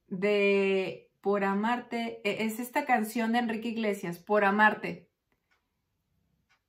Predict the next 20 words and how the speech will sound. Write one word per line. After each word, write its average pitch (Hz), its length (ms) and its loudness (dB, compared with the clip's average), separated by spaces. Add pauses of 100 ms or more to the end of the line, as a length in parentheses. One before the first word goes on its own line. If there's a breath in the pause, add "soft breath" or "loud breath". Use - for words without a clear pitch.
(360)
Creo 262 180 2
que 311 120 -2
se 269 60 0
llama 254 280 2
Por 214 140 2
Amarte, 196 340 0
la 185 120 4
voy 202 120 2
a 220 140 -2
poner 196 240 -2
ahí. 185 340 -4 (380 soft breath)
Pero 214 200 0
bueno, 226 380 4 (200)
esta 381 360 2
persona, 269 760 2
me 220 160 0
dicen, 214 580 -2
"Dos 226 680 2
de 214 160 -2
corazones". 196 880 0